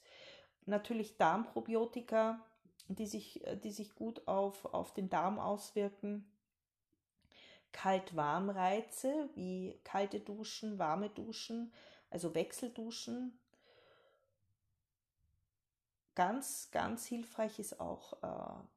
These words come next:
die Brauen anzuheben. Also du kannst deine Augenbrauen hochheben, das abwechselnd machen, ähm,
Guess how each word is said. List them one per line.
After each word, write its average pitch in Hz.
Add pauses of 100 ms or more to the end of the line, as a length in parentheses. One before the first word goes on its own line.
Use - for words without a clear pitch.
(240)
die 175
Brauen 160
anzuheben. -
Also -
du 185
kannst -
deine 170
Augenbrauen 220
hochheben, 254 (500)
das -
abwechselnd 220
machen, 254 (800)
ähm, 196